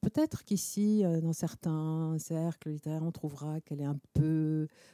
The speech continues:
euh, elle a un peu trop d'apoggiature, comme ça, elle a un peu de, de, de, de décor, de décorum. De... Mais moi, je la trouve, euh, tellement chantante,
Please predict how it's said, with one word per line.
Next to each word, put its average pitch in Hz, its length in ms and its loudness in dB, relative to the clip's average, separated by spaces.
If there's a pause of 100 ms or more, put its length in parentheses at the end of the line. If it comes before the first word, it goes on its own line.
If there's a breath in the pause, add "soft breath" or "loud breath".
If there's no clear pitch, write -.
(160 soft breath)
euh, 139 380 -2
elle 151 120 -2
a 143 40 -2
un 160 80 0
peu 147 100 2
trop - 160 -2
d'apoggiature, 147 1000 -4
comme 127 120 -12
ça, 135 140 -12
elle 135 80 -8
a 127 60 -8
un 131 60 -6
peu 151 120 -6
de, - 440 -12
de, - 20 -6
de, 135 120 -6
de 139 140 -4
décor, 147 640 -2
de 143 80 -8
décorum. 139 640 -6
De... 127 240 -8 (460 soft breath)
Mais 147 360 0
moi, 143 220 0
je 170 140 -2
la 147 80 0
trouve, 175 400 -4
euh, 131 560 -2 (320)
tellement 190 340 2
chantante, 156 880 -2